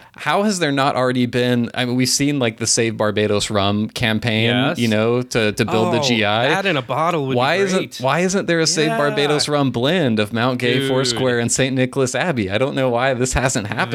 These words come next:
Speaker 2: That,
Speaker 1: yet, but
Speaker 2: that's a check being, waiting to be cashed. You're
Speaker 1: Yeah.
Speaker 2: right.
Speaker 1: It's a slam dunk. Just, you know,
Speaker 2: Yeah.
Speaker 1: please, please don't charge too much <laughs> for it. And bottle a lot of it. Don't, don't make it, you know, five hundred bottles.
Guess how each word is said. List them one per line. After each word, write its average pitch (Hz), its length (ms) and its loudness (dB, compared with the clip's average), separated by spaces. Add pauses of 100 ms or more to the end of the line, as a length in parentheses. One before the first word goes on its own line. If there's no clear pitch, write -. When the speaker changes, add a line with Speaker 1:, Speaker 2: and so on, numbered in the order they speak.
Speaker 2:
That, 131 280 2
Speaker 1:
yet, 131 80 -6
but 107 320 0
Speaker 2:
that's 135 340 -2
a 123 80 -2
check 135 360 -2
being, 117 360 -4
waiting 131 360 -2
to 117 60 -10
be 107 160 -4
cashed. 113 560 0
You're 127 140 0
Speaker 1:
Yeah. 123 160 0
Speaker 2:
right. 104 240 -4 (180)
Speaker 1:
It's - 220 -2
a 135 60 -2
slam 139 320 0
dunk. 131 300 0
Just, - 320 -2
you 131 140 -2
know, 98 140 2
Speaker 2:
Yeah. 120 260 0
Speaker 1:
please, 127 400 -2
please 127 240 -2
don't 123 160 0
charge - 360 0
too 101 100 0
much - 200 -4
<laughs> - 20 -2
for - 120 2 (260)
it. - 380 -6 (180)
And 151 180 0
bottle 185 380 2
a 151 40 2
lot 156 240 0
of 117 100 0
it. 107 200 2
Don't, 151 260 0
don't 151 180 0
make 156 220 0
it, - 160 0
you 139 100 2
know, 127 120 2
five 135 200 2
hundred 131 220 0
bottles. 107 500 0